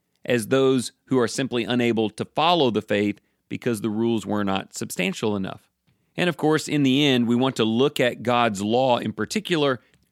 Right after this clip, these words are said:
in a way that remedies both of those problems. Okay, I just used half the episode on the introduction, but I think maybe we fleshed out some things so that you will immediately see the application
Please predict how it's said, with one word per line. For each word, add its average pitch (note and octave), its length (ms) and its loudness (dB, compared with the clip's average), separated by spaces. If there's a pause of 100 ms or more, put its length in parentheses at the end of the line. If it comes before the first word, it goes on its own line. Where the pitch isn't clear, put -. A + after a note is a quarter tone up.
(120)
in C#3 140 -2
a D#3 60 0
way A#2+ 260 2
that - 180 -2
remedies G#2+ 520 0 (260)
both F3 240 -4
of G2+ 120 -2
those F#2+ 200 -2
problems. - 580 -12 (560)
Okay, B2 320 0
I G#2 120 -2
just D3+ 280 -2
used B2+ 300 0
half C3+ 320 -2
the A#2+ 120 0
episode G#2+ 400 -2
on G#2 120 -4
the G#2+ 140 -2
introduction, G2 760 -4
but C3 160 -2
I D3 40 -2
think D#3+ 220 -6
maybe C#3+ 240 0
we A#2+ 160 -2
fleshed A2+ 400 -2
out G#2 180 0
some G2+ 160 -4
things G#2 380 -2
so G#2+ 120 -2
that G#2 120 -2
you A2+ 260 2
will A#2+ 200 0
immediately A#2 840 0
see A2 260 -4
the G2+ 160 -4
application G2+ 720 -4